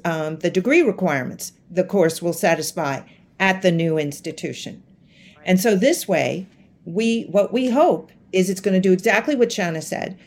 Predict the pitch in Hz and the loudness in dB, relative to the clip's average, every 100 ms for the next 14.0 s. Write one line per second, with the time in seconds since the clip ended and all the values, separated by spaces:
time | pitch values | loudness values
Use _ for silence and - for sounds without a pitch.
0 | _ - 185 - 202 190 190 185 208 175 | _ -2 -2 0 2 4 4 2 0 0
1 | 170 - _ - 156 196 285 139 143 - | 0 -6 _ -10 -2 0 0 -2 -6 -14
2 | - _ _ - 208 226 214 - 185 185 | -16 _ _ -2 2 4 2 0 0 0
3 | - 202 214 202 180 175 170 - 202 190 | 0 4 4 4 4 2 2 0 2 2
4 | 196 190 175 165 160 160 143 - - 165 | 0 -2 -4 -4 -2 -2 -4 -6 -6 -6
5 | - - - _ _ _ - 165 170 185 | -6 -14 -16 _ _ _ -8 -4 0 2
6 | 220 220 226 240 226 202 175 170 160 175 | 0 -2 -4 0 2 2 2 0 0 2
7 | 196 196 175 - 175 - 277 285 139 139 | 4 4 2 -2 -8 -4 -4 -4 -6 -10
8 | - _ _ _ 147 143 - - 220 226 | -14 _ _ _ -20 -20 -20 0 2 2
9 | 233 220 - - 254 240 - - - 175 | 0 -2 -4 0 2 2 -2 -10 -6 0
10 | 180 180 185 185 185 233 196 151 127 - | 2 4 2 0 -6 -4 -6 -6 -10 -14
11 | - - 202 180 165 160 147 139 160 117 | -20 -10 -4 0 -2 -2 -6 -6 -6 -8
12 | - _ _ _ _ 277 247 _ _ - | -10 _ _ _ _ -20 -20 _ _ -20
13 | 311 240 220 208 _ _ 226 185 - _ | -18 -16 -14 -14 _ _ -20 -20 -20 _